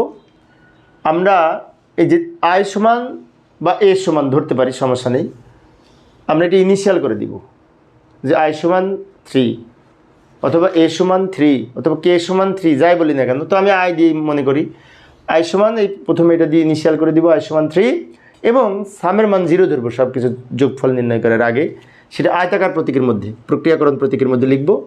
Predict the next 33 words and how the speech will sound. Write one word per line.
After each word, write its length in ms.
আই 180
সমান 280
থ্রি, 180
এই 60
যে 80
থ্রি 220
দিয়ে 160
শুরু 220
হয়েছে 240
সেজন্য 300
সাম 280
সমান 300
জিরো। 220
এরপর, 260
এবার 160
কি 80
করব? 220
এটা 160
হচ্ছে 120
তিন 200
নাম্বার 320
ধাপ। 200
এবার 180
চার 200
নাম্বার 300
ধাপে 240
আমরা 180
একটা 160
শর্ত 560
যাচাই 320
করব, 220
সেটি 280
হচ্ছে 220